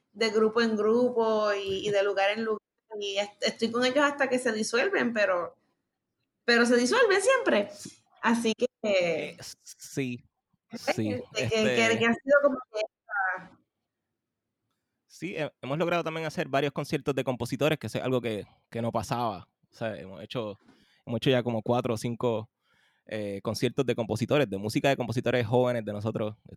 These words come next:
Speaker 2: con la Young Artist Concert Series, este, la serie, ¿verdad? de compositores, bueno, de músicos jóvenes, no, no es de compositores, porque, ¿verdad? Y, este, pero tan, sí, hicimos, pues, varios conciertos de, pues, de música original,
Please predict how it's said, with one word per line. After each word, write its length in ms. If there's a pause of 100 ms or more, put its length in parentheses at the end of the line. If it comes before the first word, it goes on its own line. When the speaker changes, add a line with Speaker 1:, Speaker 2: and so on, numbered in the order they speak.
(140)
Speaker 2:
con 140
la 80
Young 200
Artist 380
Concert 360
Series, 500 (440)
este, 520 (100)
la 120
serie, 240
¿verdad? 160
de 60
compositores, 520 (160)
bueno, 360
de 80
músicos 300
jóvenes, 260 (160)
no, 180
no 80
es 60
de 80
compositores, 400
porque, 260 (160)
¿verdad? 280
Y, 120 (640)
este, 520
pero 280
tan, 160
sí, 220
hicimos, 320 (400)
pues, 160
varios 260
conciertos 420
de, 320 (920)
pues, 160
de 80
música 440
original, 460